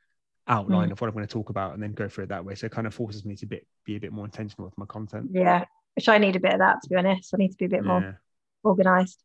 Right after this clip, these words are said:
Speaker 2: but there we are. We live, we learn.
Speaker 1: You can't, you can't do everything. And that's what I think we've learning from business ideas. You've gotta kind of rein it in sometimes, haven't you? And just think to yourself,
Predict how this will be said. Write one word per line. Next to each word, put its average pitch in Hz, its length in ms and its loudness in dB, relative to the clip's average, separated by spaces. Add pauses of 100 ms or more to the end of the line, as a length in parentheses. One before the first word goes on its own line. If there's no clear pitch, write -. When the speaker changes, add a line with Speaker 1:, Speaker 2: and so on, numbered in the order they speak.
(160)
Speaker 2:
but 226 80 0
there 190 140 6
we 190 80 10
are. 185 240 6 (160)
We 240 100 8
live, 233 220 8
we 247 140 8
learn. 226 500 6 (1080)
Speaker 1:
You - 120 -20
can't, 139 240 4
you 131 80 -2
can't 135 240 2
do 131 80 4
everything. 110 480 -2
And 131 80 -6
that's 113 160 -2
what 120 100 0
I 104 40 -2
think 107 220 -4
we've 113 120 0
learning 117 300 2
from 107 320 -4 (200)
business 120 320 0
ideas. 107 560 -2
You've 127 120 -10
gotta 110 120 -4
kind 110 180 -4
of 104 140 -8
rein 110 200 -2
it 101 80 -6
in 107 100 -6
sometimes, 101 380 -10
haven't 98 180 -6
you? 98 80 -8
And 92 80 -12
just 104 180 -14
think 104 180 -8
to 101 60 -10
yourself, 98 420 -8